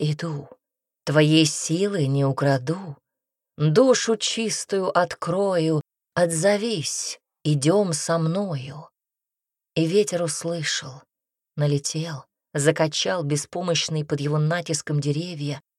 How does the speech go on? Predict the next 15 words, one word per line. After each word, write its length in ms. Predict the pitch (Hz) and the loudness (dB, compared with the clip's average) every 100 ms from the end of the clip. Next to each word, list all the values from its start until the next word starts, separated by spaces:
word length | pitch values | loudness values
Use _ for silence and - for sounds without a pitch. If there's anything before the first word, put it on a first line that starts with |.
| _ | _
завыл 640 | 135 131 190 190 208 220 175 | -4 2 4 4 4 4 2
в 40 | |
ветвях 500 | 165 165 160 196 - | -2 -2 -2 -2 -2
и 80 | 156 | -4
кронах, 720 | 151 185 226 208 165 - - _ _ | 2 4 4 2 -2 -4 -14 _ _
подняв 420 | 180 175 180 202 | 0 0 0 0
перепуганный 640 | - 170 165 208 185 180 160 | 0 -6 -2 -2 -2 -4 -6
крик 340 | - 208 - | -6 -8 -8
потревоженных 800 | - 160 170 170 190 175 175 - | -10 -6 -4 -4 -4 -4 -8 -10
птиц, 500 | - 196 180 - - _ _ _ | -10 -8 -8 -8 -12 _ _ _
и 120 | 226 240 | 2 2
ударил 480 | 220 240 277 254 | 4 2 6 4
мне 220 | 220 226 214 | 4 0 2
в 40 | |
лицо, 640 | 220 214 - - 214 147 | 2 2 -4 -6 -6 -6